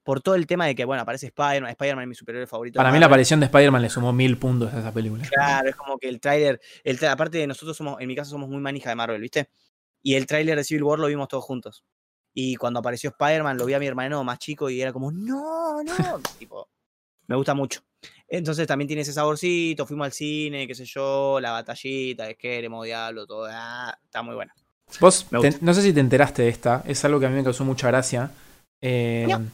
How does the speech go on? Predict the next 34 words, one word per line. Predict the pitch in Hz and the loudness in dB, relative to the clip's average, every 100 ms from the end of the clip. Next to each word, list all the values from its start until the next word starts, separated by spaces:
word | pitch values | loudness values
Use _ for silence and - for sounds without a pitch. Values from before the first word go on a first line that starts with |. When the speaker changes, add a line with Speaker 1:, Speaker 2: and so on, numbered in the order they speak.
| - - - - | -12 -20 -16 -4
Speaker 2:
en | 135 | 2
algunos | 139 185 180 | 6 6 6
cines | 190 190 | 6 6
de | 151 | 6
Buenos | 139 139 160 | 4 2 2
Aires, | 156 135 160 - - - _ _ _ - | 4 4 0 -8 -20 -20 _ _ _ 2
cuando | 123 123 | 4 4
estaban, | 123 160 170 156 | 4 6 6 6
Speaker 1:
<laughs> | 95 104 - - | 2 -2 -10 -8
Speaker 2:
cuando | - 120 | -4 0
estaban | 131 165 | 6 8
estrenando | 147 135 135 143 | 6 4 4 6
Endgame, | 135 135 135 135 131 139 143 - | 6 6 8 8 6 0 -6 -6
que | 143 | -2
ya | 156 | 0
estaba | - 190 151 123 | 4 6 8 4
el | 123 | 2
Speaker 1:
Sí. | 123 | 0
Speaker 2:
tráiler | 120 139 139 139 156 - - - - | 4 6 8 8 4 -2 -20 -20 -10
de, | 127 123 117 113 113 110 117 | -2 2 4 4 2 0 -2
ya | - 147 | 2 4
al | 143 | 4
final | 165 143 123 117 | 6 6 6 2
del | 117 | 0
estreno, | 113 120 104 - - - - | 0 -2 -4 -8 -20 -20 -8
eh, | 139 123 120 117 117 113 117 | -2 0 2 2 2 0 -2
ya | - | -4
estaba | 151 170 160 | 4 6 8
el | |
tráiler | 165 175 180 175 | 8 8 8 6
de, | 143 160 | 4 4
de | 143 127 123 120 135 | 2 2 2 2 0
Spider-Man | 120 - 151 135 127 | 2 6 6 6 6
dos, | 127 - | 4 2